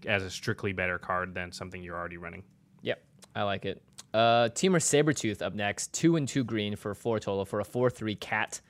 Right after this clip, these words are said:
Speaker 2: This guy I really like. One and a
Speaker 1: He
Speaker 2: green.
Speaker 1: looks amazing.
Speaker 2: Yeah, right?
Speaker 1: He's got, like, runes
Speaker 2: Wait.
Speaker 1: burned into
Speaker 2: <gasps>
Speaker 1: him.
Speaker 2: This is Yasova's tiger cat.
Speaker 1: Oh, so it is.
Speaker 2: I think it is.
Speaker 1: She didn't kill it. She's, she was,
Speaker 2: But
Speaker 1: it is
Speaker 2: hold
Speaker 1: her
Speaker 2: on.
Speaker 1: pet.
Speaker 2: It looks like she's, like, bleeding over here.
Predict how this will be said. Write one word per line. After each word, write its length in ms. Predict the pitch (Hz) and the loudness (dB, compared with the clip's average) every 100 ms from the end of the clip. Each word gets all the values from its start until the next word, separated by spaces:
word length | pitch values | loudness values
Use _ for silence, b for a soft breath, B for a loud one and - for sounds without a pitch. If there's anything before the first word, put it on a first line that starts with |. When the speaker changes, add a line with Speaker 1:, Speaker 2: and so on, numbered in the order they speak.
| b b b | b b b
Speaker 2:
This 160 | 147 156 | 4 4
guy 140 | 104 | 4
I 20 | |
really 240 | 95 92 82 | 2 0 -4
like. 260 | 85 85 b b - | -6 -8 b b -2
One 240 | 123 151 | 2 4
and 100 | 151 | 4
a 20 | |
Speaker 1:
He 40 | 120 | 2
Speaker 2:
green. 380 | 120 110 104 | 0 0 2
Speaker 1:
looks 220 | 123 131 - | 2 0 -2
amazing. 540 | 98 98 110 95 87 | -6 -2 -2 -4 -6
Speaker 2:
Yeah, 260 | 101 113 95 | -2 2 2
right? 320 | 87 92 120 - - | 0 -2 -6 -8 -8
Speaker 1:
He's 160 | 180 | 2
got, 120 | 220 | 4
like, 120 | 196 135 | 4 4
runes 400 | 139 180 202 208 | 8 8 10 8
Speaker 2:
Wait. 180 | 269 | 8
Speaker 1:
burned 240 | 156 160 156 | 8 8 6
into 220 | 156 165 | 4 6
Speaker 2:
<gasps> 20 | |
Speaker 1:
him. 160 | 190 190 - | 4 2 0
Speaker 2:
This 200 | 156 175 | 2 2
is 260 | 185 143 - _ _ 135 | 0 0 -8 _ _ 0
Yasova's 640 | 151 - 170 151 147 131 | 2 6 6 6 2 0
tiger 340 | - 165 240 143 | -6 -6 -4 -4
cat. 340 | - 90 69 _ - | -4 -4 -4 _ 6
Speaker 1:
Oh, 140 | 196 | 8
so 220 | 190 - 156 | 8 8 10
it 60 | |
is. 280 | 196 285 285 | 10 8 6
Speaker 2:
I 40 | 226 | 4
think 120 | 302 | 4
it 80 | 147 | 4
is. 260 | 98 95 | 2 -2
Speaker 1:
She 120 | - 135 | -4 0
didn't 300 | 160 190 - | 2 2 2
kill 220 | 113 104 | 2 2
it. 160 | 110 - | 0 -4
She's, 380 | - 135 113 - - | -8 -4 -4 -8 -12
she 260 | - 131 | -6 -2
was, 280 | 120 143 143 | 2 4 4
Speaker 2:
But 300 | 113 - 120 | 0 -4 2
Speaker 1:
it 60 | 135 | 4
is 80 | 156 | 6
Speaker 2:
hold 60 | |
Speaker 1:
her 60 | 135 | 4
Speaker 2:
on. 60 | 98 | 4
Speaker 1:
pet. 160 | 110 | 2
Speaker 2:
It 60 | 123 | 2
looks 180 | 220 - | 0 -2
like 120 | 117 | -4
she's, 160 | - 127 | -4 -6
like, 220 | 104 104 | -6 -8
bleeding 420 | 78 117 62 60 | -8 -8 -8 -10
over 160 | 57 58 | -12 -12
here. 400 | - 69 67 | -12 -12 -14